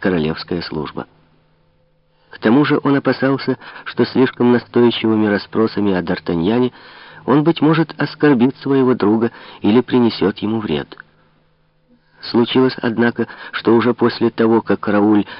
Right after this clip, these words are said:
занялся вербовкой рекрутов и собиранием шаланд и плащкоутов для отправки в Тулон, один из рыбаков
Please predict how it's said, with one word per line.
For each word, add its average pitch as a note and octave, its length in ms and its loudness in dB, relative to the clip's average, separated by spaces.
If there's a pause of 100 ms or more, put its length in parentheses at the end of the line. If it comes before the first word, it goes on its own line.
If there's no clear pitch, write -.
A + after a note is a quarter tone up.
(100)
занялся G#2+ 500 0
вербовкой G#2+ 680 2
рекрутов G2 600 -4 (320)
и F#2+ 80 -2
собиранием A#2 680 2
шаланд G#2+ 840 0 (280)
и G2+ 140 2
плащкоутов G#2 1040 -2 (360)
для F#2 220 0
отправки - 500 -2
в - 60 -14
Тулон, D3+ 420 -2 (1080)
один B2 460 0
из C#3+ 160 0
рыбаков C#3 560 0